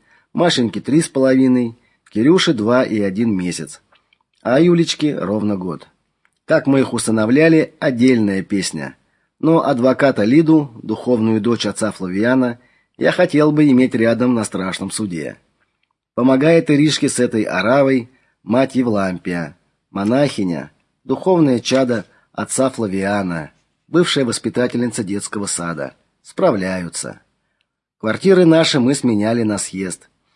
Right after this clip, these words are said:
Теперь у нас четырёхкомнатная в Митино, пока хватает. Дальше, как Бог даст. Венчал нас с Ириной, конечно, сам Флавиан в Покровском. Стол под руководством Нины можете себе представить.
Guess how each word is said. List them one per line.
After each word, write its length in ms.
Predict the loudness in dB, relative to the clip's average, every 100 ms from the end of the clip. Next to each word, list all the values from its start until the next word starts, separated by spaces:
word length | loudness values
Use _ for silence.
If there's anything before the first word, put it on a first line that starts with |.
| _ _ _ _
Теперь 280 | -2 2 4
у 80 | 4
нас 200 | 2 0
четырёхкомнатная 1080 | -4 -2 -4 -2 -2 -2 -2 -6 -6 -8
в 80 | -6
Митино, 600 | -2 -2 -2 -6 -8 -12 _ _
пока 260 | -8 -2 -2
хватает. 680 | -2 -6 -4 -4 -4 -8 _ _ _ _ _ _
Дальше, 460 | 0 2 2 0 -2
как 240 | -4 -6
Бог 280 | -4 -4 -6
даст. 360 | -10 -12 -18 _ _ _ _ _ _ _
Венчал 440 | -2 0 2 4 4
нас 240 | 4 0
с 80 | 2
Ириной, 320 | 4 4 4
конечно, 500 | 0 0 0 -2 -4
сам 280 | -4 -4 -6
Флавиан 600 | -6 -8 -6 -4 -4 -8 _ _ _
в 40 |
Покровском. 760 | -8 -6 -8 -8 -10 -12 -16 _ _ _ _ _ _ _ _
Стол 340 | -4 2 2
под 180 | 2 0
руководством 720 | 0 2 2 0 -2 0 2
Нины 300 | 4 4 2
можете 420 | 0 -2 -4 -6
себе 320 | -6 -6 -6 -6
представить. 760 | -6 -6 -8 -8 -10 -12 _